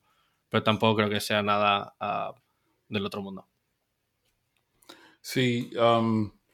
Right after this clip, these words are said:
Speaker 2: Pues fíjate, yo no sé si yo estoy equivocado o no con esto, pero según yo tengo entendido, el adapter de C C S que vende Tesla está limitado a cincuenta kilowatts.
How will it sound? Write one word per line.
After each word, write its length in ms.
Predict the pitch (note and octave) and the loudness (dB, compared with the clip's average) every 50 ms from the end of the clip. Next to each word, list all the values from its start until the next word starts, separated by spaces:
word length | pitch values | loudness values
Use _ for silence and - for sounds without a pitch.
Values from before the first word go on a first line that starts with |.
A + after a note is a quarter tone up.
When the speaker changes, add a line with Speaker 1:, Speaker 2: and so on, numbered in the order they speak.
| _ _ _ _ _ _ _ _ _ | _ _ _ _ _ _ _ _ _
Speaker 2:
Pues 140 | - C3+ B2 | -2 4 6
fíjate, 480 | D#3+ F3+ F3 E3 D3 C3+ - - - - | 8 8 8 8 6 4 2 -2 -12 -16
yo 300 | - F3 C3+ A#2+ C3+ D3 | -12 -8 -2 4 6 8
no 180 | D#3 F3 F#3 F#3 | 8 8 6 4
sé 480 | - - - - - F3 F3 E3+ D#3+ C#3+ | -2 -8 -4 2 6 6 8 8 6 4
si 160 | - - C3 | 4 2 2
yo 80 | B2+ | 0
estoy 200 | B2 - D3+ D3 | 2 4 4 4
equivocado 400 | D3 C#3 C#3 C3+ B2+ C3 C3 C3 | 4 6 4 6 6 8 8 8
o 40 | B2+ | 8
no 100 | B2+ B2+ | 6 4
con 200 | A#2+ B2 B2 B2 | 4 4 4 4
esto, 240 | B2 B2 - A#2 G2+ | 2 4 2 2 2
pero 140 | A2 G#2 G#2 | 2 0 0
según 300 | - A2 G#2 G#2+ A2+ A#2+ C3 | 0 0 2 2 4 4 4
yo 80 | B2+ | 4
tengo 180 | C3+ C#3+ C#3+ C#3+ | 4 6 6 6
entendido, 600 | C#3 C3+ D3 C#3 C3 C3 C3+ C3+ C#3 C3 A#2+ A2 | 6 6 4 4 2 4 2 4 4 6 6 6
el 60 | G#2 | 6
adapter 440 | G#2 G2+ G#2 G#2 G2+ - C3 B2 B2 | 6 4 4 2 2 2 0 0 2
de 240 | B2 B2+ B2 A#2+ A2+ | 4 6 6 6 4
C 140 | - - A#2 | 4 0 0
C 260 | - - B2 A#2+ B2 | 2 4 6 6 6
S 220 | A#2+ - C#3 A#2+ | 4 2 -2 -4
que 80 | - B2+ | 0 0
vende 260 | A2+ A2+ A#2 A#2 A#2+ | 2 2 2 2 0
Tesla 400 | A2+ - C3+ C3 - A#2 G#2+ G2+ | 2 0 0 0 0 0 0 0
está 160 | G2 - G#2+ | 0 -2 -2
limitado 360 | G2 G#2 G#2+ G#2+ G2 A2 A2 G#2 | -4 -2 -2 -2 -2 0 -2 0
a 40 | |
cincuenta 420 | G2+ A2+ G#2+ G2 F#2+ G2 F#2+ G2 F#2+ | 0 -2 -4 -2 -2 -2 -2 -2 -4
kilowatts. 380 | F#2+ F2+ E2+ D#2+ - - - | -6 -6 -8 -8 -8 -8 -8